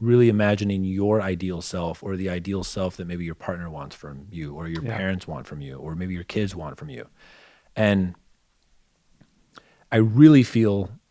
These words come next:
Speaker 1: that the closest thing that we can get to God
Speaker 2: Mm-hmm.
Speaker 1: is really to connect to the thing we could be, you know?
Speaker 2: Yeah. Here, here's an even, here's an even crazier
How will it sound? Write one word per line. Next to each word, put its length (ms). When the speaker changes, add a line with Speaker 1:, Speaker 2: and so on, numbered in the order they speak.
Speaker 1:
that 300
the 100
closest 560
thing 300
that 160
we 180
can 280
get 420
to 520
God 520
Speaker 2:
Mm-hmm. 280
Speaker 1:
is 180
really 560
to 220
connect 640
to 420
the 140
thing 440
we 140
could 380
be, 320
you 100
know? 160
Speaker 2:
Yeah. 160
Here, 140
here's 260
an 80
even, 320
here's 240
an 80
even 200
crazier 720